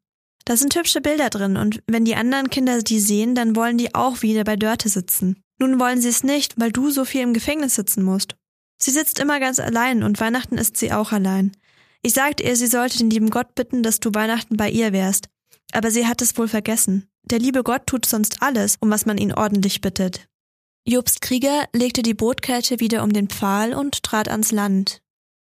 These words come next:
Er sah beunruhigt und etwas mürrisch aus, und als Jürgen ihm noch einmal seinen schönen Kasten pries, antwortete er nur durch ein unverständliches Knurren. Auch trat jetzt ein anderer Mann auf ihn zu,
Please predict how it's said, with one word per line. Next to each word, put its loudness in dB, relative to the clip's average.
Er 0
sah 2
beunruhigt 0
und 0
etwas -2
mürrisch 0
aus, 0
und 0
als 0
Jürgen 2
ihm 2
noch 0
einmal 0
seinen 0
schönen 0
Kasten -2
pries, -2
antwortete -2
er 0
nur 2
durch -2
ein -2
unverständliches -2
Knurren. 0
Auch 0
trat -2
jetzt -2
ein 0
anderer 2
Mann 2
auf -4
ihn 0
zu, 2